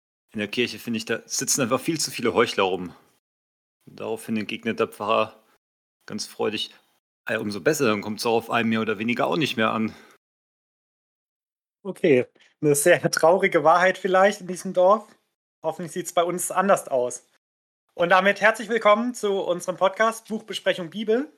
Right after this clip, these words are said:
Speaker 2: Den Witz hat gerade der Richard erzählt, ich bin der Jonathan. Und wir gehen gerade mit großen Schritten dem Ende des Matthäusevangeliums entgegen. Also das ist die drittletzte Folge. Wir sind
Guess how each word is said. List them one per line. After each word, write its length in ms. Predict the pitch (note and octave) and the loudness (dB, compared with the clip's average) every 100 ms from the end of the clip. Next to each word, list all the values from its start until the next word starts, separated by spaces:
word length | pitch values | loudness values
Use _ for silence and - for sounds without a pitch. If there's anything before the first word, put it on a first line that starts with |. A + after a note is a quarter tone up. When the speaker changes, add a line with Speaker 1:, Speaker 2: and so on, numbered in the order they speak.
| _ _ _ _ _ _ _ _ _ - | _ _ _ _ _ _ _ _ _ -4
Speaker 2:
Den 140 | F3 F#3 | 0 0
Witz 160 | G#3+ | 2
hat 120 | G3+ | 0
gerade 160 | G3 F#3 | 2 2
der 120 | F3 | 2
Richard 220 | A3+ B3+ | 0 2
erzählt, 480 | A3 G#3+ A3+ G#3+ A3 | 2 2 2 2 0
ich 160 | D#3+ - | -4 -10
bin 100 | E3+ | -8
der 100 | E3+ | -6
Jonathan. 680 | F#3 G#3 G3+ G3 F#3 F#3+ F3+ _ _ _ _ _ _ _ _ _ _ | -4 -2 0 0 -2 -4 -12 _ _ _ _ _ _ _ _ _ _
Und 160 | F3 E3+ | -4 0
wir 100 | F#3+ | 2
gehen 240 | G#3+ G#3+ | 2 2
gerade 300 | G3+ F#3+ G3+ | 4 4 4
mit 260 | F#3+ F#3 - | 0 -2 -6
großen 380 | - A3 A3+ G#3 | -4 -2 -2 -6
Schritten 560 | - A3+ G#3+ A#3 C4 _ _ _ _ - | -4 -4 -4 -4 -6 _ _ _ _ 0
dem 280 | F3+ F3+ - | 2 0 0
Ende 360 | F3+ G#3+ G#3+ | 0 2 2
des 240 | F#3 F3 E3+ | 2 2 0
Matthäusevangeliums 920 | E3 G#3+ B3 D3+ D#3+ D3+ D#3 D#3 D#3 | 2 2 0 -4 -4 -4 -4 -6 -10
entgegen. 520 | D3+ D3+ D#3 G#3+ C#4 _ _ _ _ _ _ | -12 -8 -8 -6 -10 _ _ _ _ _ _
Also 240 | - D3 D#3 | -4 -4 0
das 200 | F3 F3+ | -2 -2
ist 200 | E3 - | -6 -4
die 220 | E3+ E3+ | -2 -2
drittletzte 600 | - G#3 G#3+ G#3+ - G#3 | 0 0 2 0 0 -2
Folge. 380 | G3 G3 G3 F3 | 2 2 2 -2
Wir 80 | E3 | -4
sind 520 | F3 E3+ E3+ - | -2 -2 -4 -10